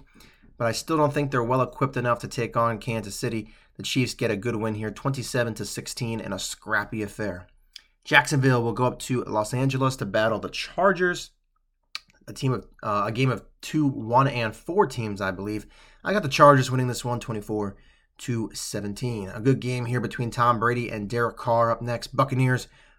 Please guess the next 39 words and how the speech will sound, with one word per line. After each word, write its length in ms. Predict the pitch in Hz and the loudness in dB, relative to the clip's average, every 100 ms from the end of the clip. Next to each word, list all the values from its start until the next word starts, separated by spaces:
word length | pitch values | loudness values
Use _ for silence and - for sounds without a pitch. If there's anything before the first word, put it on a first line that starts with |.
| - | -10
going 280 | 117 123 123 | -2 0 0
to 140 | - 117 | -2 -2
Vegas 500 | 113 139 127 - - | 2 2 2 -4 -6
to 100 | 107 | -2
battle 380 | 107 120 113 107 | 0 0 -2 -6
the 240 | 113 113 | -6 -6
Black 360 | - 113 123 - | -4 0 0 0
and 100 | 120 | -2
Silver 360 | - 117 110 | -2 0 0
Raiders. 540 | 104 135 151 147 139 - _ - _ _ _ | 2 4 6 6 4 0 _ -20 _ _ _
I 80 | - | -6
think 120 | 123 | -4
the 60 | 113 | 0
Buccaneers 460 | 123 123 123 123 | 0 0 0 -2
hold 240 | - - 131 | -2 0 4
on 240 | 127 127 | 4 4
to 200 | - 127 | 0 -4
a 180 | 113 113 | -2 -2
game 360 | 107 117 120 120 | -2 -4 -2 -2
here 320 | 120 120 107 - - _ - | -2 -2 -4 -10 -20 _ -2
that 140 | 117 | 0
should 220 | - 180 | 2 2
be 100 | 165 | 4
relatively 640 | 135 143 143 - 139 123 110 | 6 8 6 4 2 2 -4
close, 540 | - 180 170 131 131 | -2 4 6 6 4
but, 380 | - 117 - - - | 0 -2 -2 -6 -14
uh, 240 | - 123 - | -8 -8 -6
in 120 | 127 131 | 0 2
the 120 | 127 | 4
end 140 | 127 | 2
decided 380 | 113 - 120 110 | 0 2 2 2
by 100 | 104 | 2
double-digit 500 | 101 104 104 107 107 | 2 0 0 -4 -2
margins. 460 | 107 147 135 131 110 | 4 6 6 2 -2
Bucks 420 | 110 135 - - | 6 6 6 -2
win 260 | 123 120 | -2 -2
thirty 600 | 107 - 165 160 139 - - - _ _ | -4 -4 -2 2 2 0 -8 -20 _ _
to 220 | - 123 | -8 -8
twenty. 640 | 107 - - 92 117 71 | -8 -12 -8 -4 -2 -4